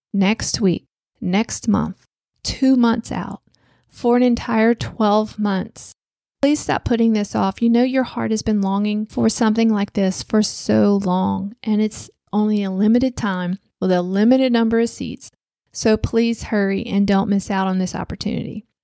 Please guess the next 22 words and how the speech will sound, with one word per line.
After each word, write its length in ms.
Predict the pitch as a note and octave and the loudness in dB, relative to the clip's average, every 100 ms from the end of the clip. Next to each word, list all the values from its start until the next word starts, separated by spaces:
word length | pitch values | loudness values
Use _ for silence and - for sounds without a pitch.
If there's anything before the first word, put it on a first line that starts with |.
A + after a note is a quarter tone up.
| _ _ _ _ _ _ - | _ _ _ _ _ _ -2
But 160 | C4 C#4 | -2 2
today, 800 | D#4 D4+ - D4 E4 C4+ E4+ F#4+ - - _ _ _ _ | 0 0 -2 -2 -2 0 -2 -4 -10 -20 _ _ _ _
let's 200 | G4+ G#4+ | -4 -2
get 160 | G4 F#4+ | -2 0
back. 320 | C#4+ B3+ - - - - | 0 0 -6 -16 -20 -6
We're 120 | D#4 | -2
gonna 240 | F4 G4 D#4 | 0 2 0
focus 500 | - A#3+ C4 C#4+ - | 0 2 4 2 0
on 180 | A3+ | 2
the 160 | A3 A3 - | 2 0 -4
actual 560 | G#3+ A3 - B3 A#3+ | -4 -4 -2 0 0
setting 520 | A#3+ - G#3 G#3+ G#3+ G#3+ | -2 -4 0 2 0 0
of 380 | - G#3 G3+ - | 2 2 0 -4
goals, 540 | F3 D#3+ A2 G#3 - _ _ _ _ - | -2 0 0 -4 -10 _ _ _ _ -4
how 80 | |
to 100 | G3 | -2
establish 600 | F#3+ - - B3 D4+ D4 | -2 -4 0 2 2 0
a 60 | C4+ | -2
plan. 560 | C4 A3+ A3 G#3 G#3 G#3+ _ _ _ | -4 -4 -2 -2 -4 -6 _ _ _
Remember, 560 | G#3+ A3+ A#3 A#3 A#3 A3+ | 2 4 4 4 4 4
this 240 | G#3 A3 | 2 0
is 200 | G#3+ G3+ | -2 -4